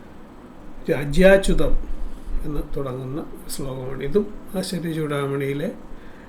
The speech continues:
ആ, അശോകവനികാംഗത്തിലെ രാവണൻ്റെ ശ്ലോകം തന്നെയാണ്. അവിടെ വളരെ വിസ്തരിച്ചാണ്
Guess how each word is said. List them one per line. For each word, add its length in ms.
ആ, 20
അശോകവനികാംഗത്തിലെ 1080
രാവണൻ്റെ 540
ശ്ലോകം 340
തന്നെയാണ്. 360
അവിടെ 220
വളരെ 280
വിസ്തരിച്ചാണ് 600